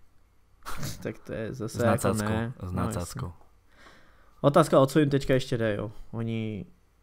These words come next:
Speaker 1: no, relativně zase to nemají tak velkou ztrátu. Oni mají ztrátu pět bodů na čtvrtý místo. Sice jsou dvanáctý,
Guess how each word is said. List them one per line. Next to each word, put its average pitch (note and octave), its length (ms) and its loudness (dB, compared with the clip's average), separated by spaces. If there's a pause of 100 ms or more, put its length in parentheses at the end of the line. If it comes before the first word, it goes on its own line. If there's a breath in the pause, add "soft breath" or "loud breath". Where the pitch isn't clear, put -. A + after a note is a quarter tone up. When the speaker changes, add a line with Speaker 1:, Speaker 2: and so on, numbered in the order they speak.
(680)
Speaker 1:
no, C3+ 200 2
relativně C3 600 2
zase B2 200 -6
to D#3 100 -2
nemají A#2 260 0
tak A#2+ 140 -4
velkou A#2 240 -4
ztrátu. A2+ 400 -4
Oni A2+ 220 -4
mají A#2+ 180 -4
ztrátu A#2+ 640 -4 (560)
pět C3+ 180 2
bodů B2 320 2
na B2 120 -2
čtvrtý - 380 -8
místo. G#2 400 -6 (100)
Sice C#3 300 -2
jsou D#3 140 2
dvanáctý, B2 680 -2